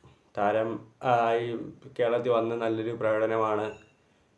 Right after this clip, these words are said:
കാഴ്ചവെച്ചത്. ആ, താരത്തിന്, ആ, താരം ഗോവയിൽ കളിച്ച ആ ഒരു രീതിയിലുള്ള പ്രകടനം തന്നെ,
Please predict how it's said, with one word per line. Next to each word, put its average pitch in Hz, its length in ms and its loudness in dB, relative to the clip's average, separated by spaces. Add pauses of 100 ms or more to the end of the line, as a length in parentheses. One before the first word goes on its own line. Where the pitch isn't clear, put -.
(580)
കാഴ്ചവെച്ചത്. 107 800 4 (340)
ആ, 101 440 -2 (1000)
താരത്തിന്, 110 720 0 (120)
ആ, 117 220 -4 (100)
താരം 123 320 2
ഗോവയിൽ 123 320 6
കളിച്ച 123 300 2 (840)
ആ 120 120 2
ഒരു 120 220 4
രീതിയിലുള്ള 123 500 0
പ്രകടനം 117 480 0
തന്നെ, 113 320 -4